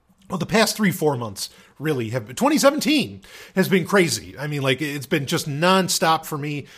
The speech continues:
Uh, so many different projects I've been working on and, and, and that I've had to, to get done, not just for myself and Sovereign Tech,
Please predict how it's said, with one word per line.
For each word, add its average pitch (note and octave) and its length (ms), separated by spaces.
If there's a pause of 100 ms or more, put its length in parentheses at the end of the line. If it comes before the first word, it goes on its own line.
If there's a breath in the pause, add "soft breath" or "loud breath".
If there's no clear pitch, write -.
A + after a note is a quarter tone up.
(160 loud breath)
Uh, B2 200
so - 360
many G3+ 160
different C#3+ 260
projects C#3+ 400
I've D#3 140
been C#3+ 100
working B2+ 340
on B2 240
and, A#2+ 240
and, B2 240
and B2 180
that A#2 120
I've A#2+ 160
had B2 240
to, C3+ 160
to A#2 160
get B2+ 200
done, A#2+ 180
not F3 180
just C#3+ 140
for D3+ 120
myself C#3 520
and B2+ 120
Sovereign D3+ 340
Tech, D3+ 260